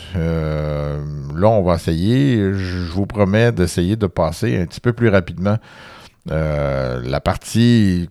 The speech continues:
que je considère plus historique, donc le dix-neuvième siècle. Euh, on va rentrer dans le vingtième siècle tranquillement. Et là, euh, je pense que ça va vous rejoindre un peu plus. Il y a des cas qui, qui nous ressemblent, si on veut, entre guillemets, qui nous ressemblent plus.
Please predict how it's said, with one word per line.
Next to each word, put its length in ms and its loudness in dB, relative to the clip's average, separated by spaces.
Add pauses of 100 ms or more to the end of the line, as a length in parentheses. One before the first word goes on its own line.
(240)
que 80 -2
je 80 -6
considère 360 2
plus 200 2
historique, 500 2
donc 240 -2
le 80 2
dix-neuvième 640 0
siècle. 400 0 (520)
Euh, 240 4
on 220 6
va 240 4
rentrer 280 2
dans 120 2
le 80 2
vingtième 440 0
siècle 280 0
tranquillement. 720 0 (220)
Et 180 0
là, 120 4 (260)
euh, 40 0
je 100 -6
pense 260 2
que 80 -10
ça 160 -2
va 120 2
vous 180 0
rejoindre 360 0
un 60 2
peu 160 -4
plus. 340 -2
Il 40 -6
y 20 0
a 40 0
des 200 -2
cas 280 0
qui, 360 -6 (680)
qui 180 -10
nous 200 0
ressemblent, 840 4
si 200 0
on 160 4
veut, 300 4
entre 160 2
guillemets, 500 2
qui 80 -4
nous 100 0
ressemblent 460 0
plus. 560 0